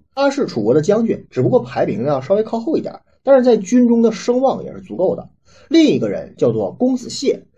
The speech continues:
这个公子燮是楚穆王的侄子，也算是王族之后，而且呢，从法理上来说，如果楚穆王去世之后，楚穆王又绝后了，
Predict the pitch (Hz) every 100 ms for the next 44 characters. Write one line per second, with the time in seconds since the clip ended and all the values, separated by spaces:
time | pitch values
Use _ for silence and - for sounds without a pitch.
0 | - - 320 240 311 - 220 233 190 190
1 | - 170 185 117 165 - - 95 143 -
2 | 110 - - 254 160 107 117 175 175 196
3 | 226 - _ _ 139 196 147 123 - -
4 | - 220 - 123 202 127 98 98 98 87
5 | - - _ 135 185 302 214 180 180 202
6 | 170 135 123 - 190 180 185 202 - _
7 | - - 180 269 131 147 226 107 127 135
8 | 320 339 190